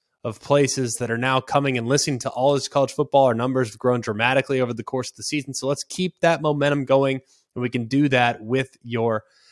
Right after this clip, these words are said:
help. We have a great game plan in store for you today, including a fairly significant coaching move that was made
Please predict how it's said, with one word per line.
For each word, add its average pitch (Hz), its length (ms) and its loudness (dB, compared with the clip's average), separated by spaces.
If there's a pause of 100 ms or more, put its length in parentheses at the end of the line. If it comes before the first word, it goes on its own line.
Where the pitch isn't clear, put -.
(120)
help. 113 400 2
We 127 80 2
have 131 160 2
a 127 120 0
great 120 540 2
game 131 240 4
plan 123 220 -2
in 113 100 2
store 117 240 0
for - 80 -20
you 110 80 -6
today, 107 340 2
including 156 480 0
a 160 100 0 (180)
fairly 240 340 0
significant 226 800 0
coaching 202 520 2
move 139 340 4 (640)
that 131 160 4
was 139 180 2
made 135 500 0